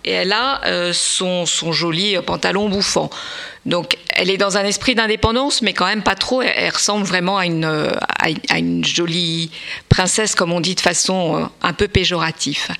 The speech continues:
Elle a toujours la tête inclinée, hein, avec ce, ce, quand même, hein, cet esprit de soumission, et puis elle a ses yeux qui, qui papillotent. Ça, c'est dix-neuf cent quatre-vingt-douze. Et trente ans de féminisme sont passés par là.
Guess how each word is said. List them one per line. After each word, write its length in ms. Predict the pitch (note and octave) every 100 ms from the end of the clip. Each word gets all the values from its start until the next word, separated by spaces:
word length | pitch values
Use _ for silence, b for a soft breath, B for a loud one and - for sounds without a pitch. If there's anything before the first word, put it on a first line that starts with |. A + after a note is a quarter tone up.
| B B B B B -
Elle 140 | E3+
a 80 | F#3+
toujours 340 | G3+ G#3 B3
la 100 | G#3+
tête 300 | G3+ G3+ F#3+
inclinée, 540 | F3+ - F3 E3+ G#3+ B4
hein, 120 | C#4+ F3 E3 - - - -
avec 340 | D#3 D#3+ F3+ -
ce, 280 | - E3
ce, 260 | D#3+ - - -
quand 160 | G#3+ G#3
même, 320 | A3+ A#3 F#3
hein, 80 | F3
cet 340 | - - F3
esprit 380 | E3+ - - F#3+
de 100 | E3
soumission, 640 | D#3+ - F3+ E3 - B3+
et 100 | A3+
puis 160 | E3 -
elle 140 | F#3+
a 60 | E3+
ses 280 | - F3 E3
yeux 140 | G#3+
qui, 340 | A3+ F#3 F3 F3
qui 160 | -
papillotent. 560 | E3+ F#3 - D#3 - -
Ça, 160 | -
c'est 160 | G3 F#3
dix-neuf 320 | - F3 F3
cent 160 | - F3+
quatre-vingt-douze. 760 | E3+ - D#3 D3+ B2+ - - - B B B B B B B B B B B B -
Et 60 | -
trente 260 | - G#3+
ans 80 | A#3
de 80 | A3+
féminisme 640 | A#3+ G#3+ A3 A3+ - G3
sont 180 | - F3+
passés 300 | F3+ E3+ F#3
par 240 | - F3+
là. 160 | G3